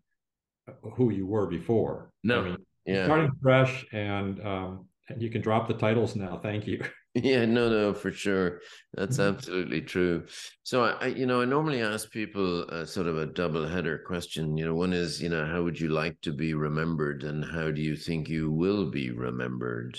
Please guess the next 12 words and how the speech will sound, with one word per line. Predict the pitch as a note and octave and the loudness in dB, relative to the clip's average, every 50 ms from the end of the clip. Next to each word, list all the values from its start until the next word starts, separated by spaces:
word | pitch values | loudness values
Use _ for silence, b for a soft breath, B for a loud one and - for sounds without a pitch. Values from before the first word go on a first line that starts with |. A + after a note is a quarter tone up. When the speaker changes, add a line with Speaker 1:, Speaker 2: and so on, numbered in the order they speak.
| - - - | -14 -12 -12
Speaker 2:
Um, | B1+ C2+ C2+ C2 B1+ B1+ B1 A#1+ A#1+ B B B B B B B B _ | -8 -8 -6 -6 -6 -8 -10 -12 -14 B B B B B B B B _
do | - E2+ | -6 -2
you, | E2 D#2+ D#2+ B1+ B1+ | -2 -2 -2 -4 -4
do | - E2 | -4 -2
you | E2 E2 E2 D#2+ D#2+ D#2+ D#2 | -2 0 0 0 0 0 -2
have | D#2 D#2+ E2+ F2 E2+ | -2 -2 -2 -2 -2
an, | E2+ E2 D#2+ - | -2 -2 -4 -6
an | - D#2+ E2 | -6 -6 -4
easy | E2+ F2+ F2+ D#2 D#2+ F2+ E2+ | -4 -4 -4 -4 -4 -4 -2
answer | E2+ E2+ F2+ E2+ - - E2+ | -2 -2 -4 -6 -6 -6 -6
for | E2+ - - E2+ E2+ | -8 -6 -4 -4 -2
that? | E2+ F2 F2+ F#2+ G#2+ G#2 | 0 0 -2 -2 -4 -6